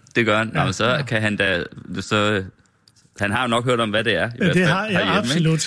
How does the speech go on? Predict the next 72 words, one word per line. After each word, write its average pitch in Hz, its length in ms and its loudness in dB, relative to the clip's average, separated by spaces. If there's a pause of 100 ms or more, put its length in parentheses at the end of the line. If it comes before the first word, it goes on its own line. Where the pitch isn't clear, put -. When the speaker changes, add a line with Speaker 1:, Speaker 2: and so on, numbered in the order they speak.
(120)
Speaker 2:
absolut, - 0 -
absolut. 156 540 -2
<laughs> - 40 2 (1600)
Speaker 1:
Er - 60 -4
du - 40 0
Speaker 2:
Så 123 60 2
Speaker 1:
egentlig 160 180 2
sur - 200 0
over, 139 80 2
at 110 60 -2
du 120 60 0
ikke 131 120 -2
har 151 80 0
fået 151 180 -4
nummer 147 180 0
to? 151 340 -2
Det 117 60 0
er 113 40 2
sådan 107 80 0
noget, 107 120 2
du 98 80 0
bliver 92 160 0
spurgt 104 280 2
om 98 80 -2 (100)
cirka 113 280 -2
en 98 100 0
milliard 98 340 -2
gange. 98 180 -2
Jeg 120 60 2
havde 123 80 0
Speaker 2:
Ja. 135 60 -2
Speaker 1:
faktisk 131 140 -4
besluttet 107 280 0
mig 90 80 2
for, 95 100 -4
at - 20 2
jeg 87 40 2
ikke 90 100 -2
ville 98 100 0
spørge 90 240 2
dig 90 80 0
om 87 120 -2
det. 95 140 -10 (180)
Speaker 2:
Nej. 151 220 0
Speaker 1:
Men, 101 240 2
øh, 85 160 2 (420)
Speaker 2:
Nej, 156 200 2
jeg, 165 400 2
jeg 143 120 0
er - 20 -2
ikke 131 160 -2
sur. 135 300 0
Jeg 139 200 2
har 135 160 2
det 127 100 2
rigtig 135 260 4
godt. 131 240 2 (380)
Ja, 127 120 2 (240)
men 147 120 6
jeg 139 120 4
vil 123 80 0
da 127 80 -2
gerne 131 240 4
have 151 120 4
den 156 220 2
en, 185 100 -2
en 151 120 0
gang. 147 260 0
Det 165 60 2
er 156 40 4
der 151 80 2
helt... 147 240 2